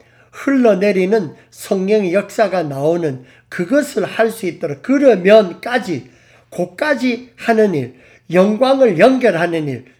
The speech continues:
지팡이 들고 백성을 바위 앞에 모으고 바위에서 명령하는 것은 마치 샴페인병 깨면은 배가 출항하듯이 바위가 물을 쏟습니다.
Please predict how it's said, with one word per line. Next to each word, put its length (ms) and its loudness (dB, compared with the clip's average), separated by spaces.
지팡이 500 -2
들고 280 -8
백성을 580 -2
바위 280 0
앞에 260 -4
모으고 560 -4
바위에서 920 -4
명령하는 640 2
것은 340 -4
마치 540 -4
샴페인병 1080 0
깨면은 640 0
배가 440 2
출항하듯이 840 -2
바위가 360 0
물을 300 -6
쏟습니다. 680 -12